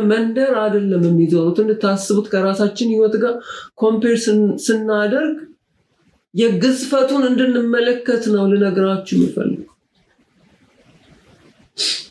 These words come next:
ምናልባት አንድ ቀን ሙሉ የሚፈጅ ከተማ ሊሆን ይችላል። አስቡት፣ አሁን የምትኖሩበትን ከተማ፣ ለምሳሌ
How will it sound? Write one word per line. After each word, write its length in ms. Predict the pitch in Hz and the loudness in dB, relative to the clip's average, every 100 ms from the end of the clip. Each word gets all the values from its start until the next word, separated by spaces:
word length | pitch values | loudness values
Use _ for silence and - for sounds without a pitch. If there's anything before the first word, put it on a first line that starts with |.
| _ | _
ምናልባት 500 | 208 247 254 262 285 - | -4 0 2 0 0 -2
አንድ 240 | 285 277 311 | -2 0 0
ቀን 180 | 269 269 | 0 0
ሙሉ 180 | 277 311 | 0 2
የሚፈጅ 400 | 277 262 294 285 | 2 2 2 -2
ከተማ 440 | 285 269 262 254 240 | -2 0 2 2 0
ሊሆን 320 | 233 220 214 | 0 0 0
ይችላል። 360 | 185 - - - | -2 -4 -6 -4
አስቡት፣ 480 | 180 208 - 202 214 | -2 -2 -2 -2 0
አሁን 200 | 214 208 226 - - - | 0 0 -2 -8 -14 -4
የምትኖሩበትን 1000 | 226 240 - 240 233 226 214 202 214 214 | 0 0 -2 0 0 2 0 0 0 0
ከተማ፣ 340 | 208 208 196 | 0 0 2
ለምሳሌ 440 | 196 196 202 202 | 2 2 0 0